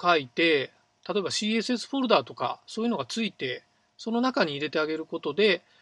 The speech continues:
解消するか、または、もうリンクタグの属性を手作業で書き直すか、自分で同じ階層にいるっていう、ファイル名だけ入れればいい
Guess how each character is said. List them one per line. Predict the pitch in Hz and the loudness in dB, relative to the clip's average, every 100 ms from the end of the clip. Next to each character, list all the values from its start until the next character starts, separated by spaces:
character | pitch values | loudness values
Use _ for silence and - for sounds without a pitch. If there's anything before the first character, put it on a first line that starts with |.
| _ _ _ _ _ | _ _ _ _ _
解 | - 156 156 | -4 -2 -2
消 | 143 - 139 | -4 -8 -8
す | 135 - | -8 -10
る | 143 139 | -10 -12
か、 | _ 233 214 - - _ _ - | _ 6 6 4 -6 _ _ -6
ま | 208 | -2
た | 302 277 | 2 6
は、 | 170 131 - _ _ _ _ _ _ _ | 6 4 -6 _ _ _ _ _ _ _
も | 190 | -6
う | 175 | -2
リ | 254 | -2
ン | |
ク | 247 | 2
タ | 285 | 0
グ | 190 | 2
の | 127 | -2
属 | 151 139 | -4 -8
性 | - 185 | 2 2
を | 180 170 156 - _ | 4 2 2 0 _
手 | 196 | 0
作 | 247 | 2
業 | 233 | 2
で | 135 | -2
書 | 143 | -8
き | 131 | -6
直 | 180 175 | -2 -2
す | - | -4
か、 | - - _ _ _ _ _ _ - | -10 -14 _ _ _ _ _ _ -10
自 | 190 | -4
分 | 233 247 | 0 4
で | 247 233 | 4 4
同 | 220 226 | 2 -2
じ | 226 | 4
階 | 226 | 2
層 | 214 220 | 2 0
に | 208 | 0
い | 196 | 0
る | 196 | -4
っ | - | -4
て | 135 | -6
い | 127 | -6
う、 | 131 | -12
フ | - _ _ _ _ _ _ | -16 _ _ _ _ _ _
ァ | 254 | 0
イ | |
ル | 277 | 2
名 | 233 | 2
だ | 139 | 2
け | 131 | -2
入 | 135 | -4
れ | 139 | -4
れ | |
ば | 127 | -4
い | 127 | -8
い | 131 | -12